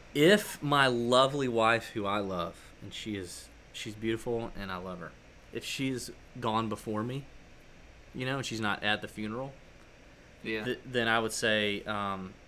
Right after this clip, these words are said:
Speaker 1: Tiffany Amber Thiessen, Kelly Kapowski, I would pay her.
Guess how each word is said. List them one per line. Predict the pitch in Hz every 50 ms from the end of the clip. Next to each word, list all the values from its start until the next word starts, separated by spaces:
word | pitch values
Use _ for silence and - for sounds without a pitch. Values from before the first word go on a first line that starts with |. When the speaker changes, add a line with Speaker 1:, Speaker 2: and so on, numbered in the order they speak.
| - - - - - - -
Speaker 1:
Tiffany | - - 117 107 - 113 107 104
Amber | 101 98 95 95
Thiessen, | 92 - 101 95 98 - 135 127 123 - - - - - - - - - - - - -
Kelly | - - 104 98
Kapowski, | 95 - - - 104 95 95 - - - 123 120 - - - - - - - - - - - - - - - - - - - - - - - - - -
I | - 110
would | 110 107
pay | - 113 98 -
her. | - 92 90